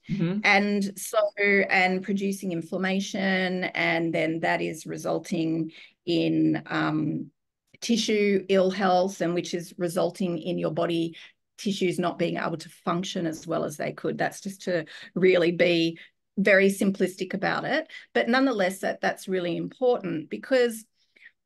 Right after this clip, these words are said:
Speaker 2: one of the things that immunity is, immunity is the ability to be able to go, "Okay, what is me and what is not me?"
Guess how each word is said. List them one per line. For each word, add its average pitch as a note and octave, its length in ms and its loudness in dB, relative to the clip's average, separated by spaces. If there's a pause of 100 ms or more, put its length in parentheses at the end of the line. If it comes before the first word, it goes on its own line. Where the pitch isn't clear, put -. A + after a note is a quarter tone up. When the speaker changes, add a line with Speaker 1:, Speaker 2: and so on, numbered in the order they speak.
Speaker 2:
one C4 240 2
of D#4 100 2
the E4+ 80 -6
things A#3+ 540 -4
that G3 260 0
immunity F#3 760 -4
is, G3+ 640 -2
immunity A#3+ 880 2
is G3 200 -2
the F#3+ 180 2
ability F#3+ 680 0
to F#3+ 140 -10
be F#3 120 0
able F3 180 2
to F#3+ 140 -8
go, F3+ 140 2 (160)
"Okay, F3+ 380 -2
what F#3+ 400 0
is G3 300 2
me F3+ 480 -2 (640)
and F#3+ 200 4
what G3+ 280 4
is F3+ 200 -6
not F3 420 -6
me?" F3 420 -4